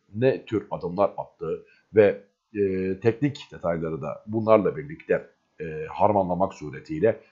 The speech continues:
bir analiz yapmaya çalışacağız. Sevgili dostlar, öncelikle maalesef kusura bakmayınız ki son birkaç gündür endekse dair yorum aktarma şansım olamadı.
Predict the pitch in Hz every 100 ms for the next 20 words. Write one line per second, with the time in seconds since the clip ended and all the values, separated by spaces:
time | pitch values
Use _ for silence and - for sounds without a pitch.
0 | _ 135 143 110 107 104 80 - 104 104
1 | 82 80 78 73 - - - _ _ _
2 | _ _ - 156 175 175 170 170 160 160
3 | - 175 147 143 139 120 110 107 - 127
4 | 113 104 104 - - 117 104 101 82 82
5 | 78 - 107 107 - - - 113 107 98
6 | 107 98 113 104 - 85 78 110 - _
7 | _ - _ - 120 123 120 120 101 95
8 | 92 87 95 95 - - 98 87 90 -
9 | 82 - - 82 95 101 95 113 -